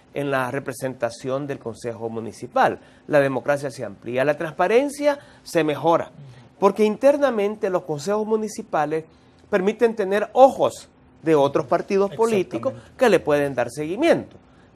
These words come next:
Speaker 1: ¿Qué es lo que sucede? Eh, ¿qué es la parte negativa? Que era lo que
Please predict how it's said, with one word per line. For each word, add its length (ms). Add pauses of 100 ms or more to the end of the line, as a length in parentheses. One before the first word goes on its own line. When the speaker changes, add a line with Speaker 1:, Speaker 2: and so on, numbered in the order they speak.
Speaker 1:
¿Qué 180
es 80
lo 180
que 120
sucede? 520 (960)
Eh, 460
¿qué 100
es 60
la 120
parte 280
negativa? 600
Que 80
era 120
lo 200
que 240